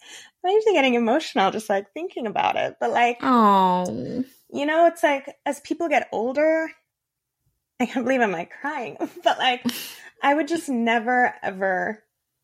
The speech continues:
Speaker 1: take that time for granted of, like, if you wanna see
Speaker 2: Yeah.
Speaker 1: your baby, that's so beautiful. And if, like, you know, like, my parents are aging, so it's like, I'm gonna be so glad that I was able to just see them during the workday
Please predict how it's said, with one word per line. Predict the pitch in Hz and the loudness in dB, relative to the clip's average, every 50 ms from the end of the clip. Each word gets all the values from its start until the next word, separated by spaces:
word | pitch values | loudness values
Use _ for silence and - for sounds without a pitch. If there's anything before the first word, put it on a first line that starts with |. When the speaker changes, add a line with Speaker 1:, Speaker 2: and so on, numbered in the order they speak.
| _ | _
Speaker 1:
take | - - - 269 233 - | -10 -6 -4 -4 -2 0
that | - 190 160 - - | 2 2 2 2 -2
time | - - - 214 185 175 196 190 185 | -10 -10 -8 -6 -6 -6 -6 -8 -8
for | _ - 175 | _ -8 -8
granted | 165 - 180 170 147 151 - - - | -4 -2 -2 -2 -2 -4 -6 -8 -8
of, | 113 185 | -6 -2
like, | 208 180 151 160 160 - - _ - - - - _ _ _ | -2 -2 -2 -2 -6 -12 -20 _ -20 -20 -20 -20 _ _ _
if | - - - | -12 -6 -2
you | 233 | 0
wanna | 240 262 269 233 | 0 0 0 -2
see | 202 180 | 0 0
Speaker 2:
Yeah. | 170 180 180 190 180 - | 0 2 2 2 2 0
Speaker 1:
your | - - | 0 0
baby, | 254 269 294 302 311 320 330 | 2 2 2 4 4 4 4
that's | 302 294 285 - - | 4 2 0 0 -6
so | - - - - 339 349 349 339 - | -6 -4 -2 2 2 2 2 0 0
beautiful. | 330 349 381 415 415 403 415 - - 349 285 247 214 - - - - - - - - _ - | 2 4 4 4 4 0 -2 -2 0 2 2 2 2 0 -2 -8 -14 -18 -18 -20 -16 _ -2
And | - 277 311 | 0 0 0
if, | 294 - - | 0 -2 -2
like, | 294 277 294 302 302 - - - _ _ _ _ | 0 0 0 0 -2 -6 -14 -14 _ _ _ _
you | - 302 | -6 -4
know, | 302 | -2
like, | 311 294 285 294 | 0 -2 0 0
my | 226 202 | -2 -2
parents | 214 - - - 277 277 - - | -2 -2 -2 0 0 0 0 0
are | 214 - | -2 0
aging, | - 208 233 202 202 175 143 - - 233 | 0 -2 -2 0 0 0 -2 -2 -4 -4
so | - - 220 | -2 -2 -2
it's | 208 214 - | -2 -2 0
like, | 254 208 190 190 - - - - - - - _ _ _ _ _ _ _ _ _ | 0 0 0 -2 -6 -16 -20 -20 -20 -20 -20 _ _ _ _ _ _ _ _ _
I'm | - 247 254 | -8 -6 -4
gonna | 302 330 | -2 0
be | 330 320 | -2 -2
so | 320 - - - 220 220 220 | -4 -4 0 0 2 2 2
glad | 202 196 190 190 196 185 | 2 2 2 2 2 2
that | 180 | 0
I | 185 | -2
was | 180 185 226 | -2 -2 -2
able | - - 180 | -4 -4 -6
to | |
just | 185 175 - - | -6 -8 -8 -10
see | - - - - 240 226 240 | -12 -10 -6 -4 -2 -2 -2
them | - 190 180 180 185 | 0 -2 -2 -2 -4
during | - 180 185 190 185 | -4 -4 -4 -4 -4
the | - | -4
workday | 185 208 247 - - - - - - - - - | -2 -2 -2 -4 -6 -6 -6 -6 -4 -6 -8 -10